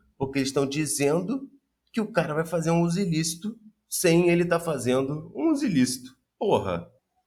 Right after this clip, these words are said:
A autorização do plantio poderia gerar um grave precedente que tornaria incontrolável o rastreio pelo poder público de onde estaria vindo essa substância. Sairia totalmente do controle, escreveu Inês em manifestação enviada à Justiça.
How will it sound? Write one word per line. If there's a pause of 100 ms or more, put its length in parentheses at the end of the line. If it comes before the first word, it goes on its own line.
(260)
A
autorização
do
plantio
poderia
gerar
um
grave
precedente
que
tornaria
incontrolável
o
rastreio (160)
pelo
poder
público (420)
de
onde
estaria
vindo
essa
substância. (120)
Sairia
totalmente
do
controle, (360)
escreveu
Inês
em
manifestação
enviada
à
Justiça.